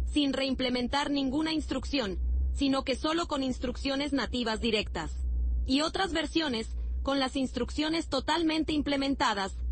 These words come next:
hacia lo no nativo, en nasm, en H T M L cinco, en otros ensambladores de otros C P Us, y microcontroladores para máxima velocidad,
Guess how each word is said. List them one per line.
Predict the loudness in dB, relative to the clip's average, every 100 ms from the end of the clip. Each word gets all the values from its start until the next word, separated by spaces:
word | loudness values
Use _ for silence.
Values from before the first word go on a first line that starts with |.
| 0
hacia | 0 0 0 0
lo | 2
no | 2 2
nativo, | 0 0 -2 -2 -2 -2 0 0 0 0
en | 0 0 0
nasm, | 0 -2 -4 -4 -2 0 0 2 2
en | 0 0
H | 0 0 0 -2
T | 0 -2
M | -2 -2
L | -2
cinco, | -2 -2 -2 -4 -2 0 0 0 0
en | 0 0
otros | 0 -2 -2
ensambladores | -2 -2 0 0 0 0 0 0
de | -2
otros | -2 -4 -2
C | -2
P | 2 2
Us, | 0 -2 -4 -2 0 0
y | 0
microcontroladores | 0 0 0 0 -2 0 0 2 2 0 -2
para | -2 -2 0
máxima | 0 0 -2 -2
velocidad, | -2 -2 -2 0 0 0